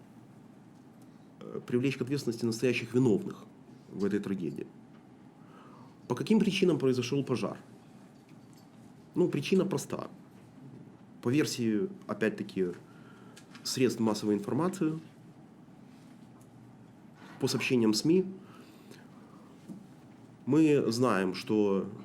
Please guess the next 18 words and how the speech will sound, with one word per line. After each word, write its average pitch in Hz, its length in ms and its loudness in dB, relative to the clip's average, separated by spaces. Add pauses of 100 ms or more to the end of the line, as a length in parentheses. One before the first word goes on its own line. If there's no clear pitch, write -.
(160)
э, 92 340 -2 (920)
пожар 131 280 2
произошёл 120 500 0
из-за 107 160 -2
того, 139 220 0
что 117 380 -2 (1600)
там 101 360 0 (440)
работал 107 560 0 (420)
несанкционированно 113 800 2
насос, 170 480 0 (840)
который 127 260 0
перекачивал 113 720 0 (260)
топливо, 101 480 2 (640)
ну, 113 160 0
скорее 127 260 2
всего, 101 540 2 (180)
с - 80 -8
целью 104 320 2